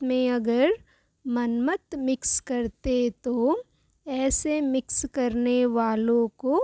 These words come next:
सज़ा मिलती है। सज़ा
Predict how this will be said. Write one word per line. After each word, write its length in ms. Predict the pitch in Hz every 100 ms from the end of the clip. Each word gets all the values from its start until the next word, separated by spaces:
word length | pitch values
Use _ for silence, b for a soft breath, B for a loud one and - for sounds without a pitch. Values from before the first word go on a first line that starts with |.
| 554
सज़ा 640 | - - 269 226 202 254 311
मिलती 680 | 320 240 233 - 240 240
है। 420 | 220 240 240 262 269 _ _ b b b b
सज़ा 800 | - 247 233 208 240 233 233 392